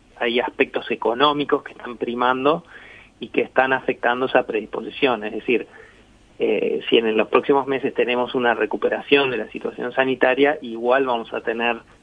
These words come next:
dificultades para eh, que el consumo se dinamice por los efectos o las secuelas económicas del, del impacto de la pandemia. Eso es un poco lo que, lo que muestran las, las distintas, eh, proporciones, eh, p-, eh,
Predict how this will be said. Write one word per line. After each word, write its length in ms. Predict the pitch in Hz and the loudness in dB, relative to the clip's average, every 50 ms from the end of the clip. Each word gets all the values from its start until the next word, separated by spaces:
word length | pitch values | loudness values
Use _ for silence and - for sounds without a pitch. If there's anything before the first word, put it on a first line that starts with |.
| _ _ _ _ _ _ _ | _ _ _ _ _ _ _
dificultades 840 | - - 120 - - 120 - - 139 117 - - 147 147 147 131 113 - | -12 -10 -8 -6 -6 -6 -4 -4 -4 0 2 4 4 4 4 2 0 -4
para 360 | - 127 120 117 107 98 - _ _ _ _ _ _ _ - | -8 -10 -8 -8 -12 -14 -16 _ _ _ _ _ _ _ -16
eh, 560 | 131 117 107 104 104 101 - - - - - - _ _ _ _ - | -14 -12 -12 -12 -12 -12 -12 -12 -14 -16 -18 -20 _ _ _ _ -12
que 160 | - 110 110 | -10 -8 -8
el 300 | 104 101 101 104 - - | -10 -10 -14 -18 -18 -12
consumo 460 | - - 110 110 113 - 131 135 131 | -10 -8 -8 -8 -6 -4 -2 -2 0
se 100 | - 139 | 0 0
dinamice 580 | 127 123 123 127 127 127 135 135 131 - 156 156 | 0 2 2 2 2 2 2 0 2 2 2 2
por 560 | - - - 127 127 131 147 151 156 156 - | 2 0 -2 0 2 2 2 2 0 -2 -6
los 340 | - 113 113 117 117 - - | -10 -12 -10 -10 -10 -10 -10
efectos 540 | 113 107 - - 135 135 - - 143 135 - | -12 -8 -4 -4 -4 -2 -2 -4 -4 -2 -2
o 40 | 127 | -4
las 160 | 107 107 - - | -4 -4 -4 -6
secuelas 520 | - - - - 123 123 123 131 127 - | -8 -6 -2 0 2 2 2 0 0 -2
económicas 840 | 139 120 - - 113 113 123 131 127 127 131 127 - 147 147 160 160 - - - - | -4 -2 -2 -2 -4 -2 -2 -2 -2 -2 -2 -2 0 0 0 0 0 -4 -12 -8 -4
del, 400 | - 107 104 104 101 101 - 110 | -4 -4 -2 -4 -6 -10 -10 -8
del 160 | 117 110 107 | -8 -8 -8
impacto 420 | 107 107 - - 120 110 - - | -8 -4 -2 -2 -2 0 0 0
de 60 | 135 127 | 0 2
la 120 | 113 104 | 0 0
pandemia. 500 | - 101 104 107 113 107 101 98 101 104 | -2 -4 -6 -6 -6 -8 -8 -10 -12 -14
Eso 160 | 113 - - | -10 -8 -8
es 60 | 117 | -6
un 100 | 113 123 | -6 -2
poco 240 | 113 - - - 131 | 0 0 2 2 2
lo 160 | 123 123 113 | 2 2 0
que, 240 | - - 104 101 - - - - - - - - - - - _ _ - | 0 -2 -4 -4 -6 -10 -18 -20 -20 -20 -20 -20 -20 -20 -20 _ _ -6
lo 160 | 131 120 117 | -6 -4 -4
que 120 | - 123 | -4 -6
muestran 500 | 113 117 113 113 107 - - 131 123 123 | -4 -2 -2 -2 0 0 0 0 2 2
las, 220 | 120 107 104 - - - - - - - | 2 2 0 0 -4 -10 -18 -20 -16 -10
las 260 | 135 117 110 107 113 | -4 -2 -2 -2 -4
distintas, 580 | 110 107 - - 123 117 110 110 110 110 107 - - - 113 | -6 -12 -10 -8 -6 -2 0 2 2 0 0 -6 -12 -10 -6
eh, 200 | 113 110 104 104 - | -4 -4 -4 -4 -2
proporciones, 840 | - 113 104 - 107 104 - - 139 131 131 135 139 139 131 131 | -2 -2 0 2 0 0 0 -2 0 2 2 2 2 2 0 0
eh, 260 | - 127 120 113 113 110 | 0 0 0 0 -2 -2
p-, 140 | - 123 - - | -4 -4 -4 -2
eh, 440 | 127 113 110 107 101 101 104 - | -4 -6 -4 -4 -6 -6 -6 -8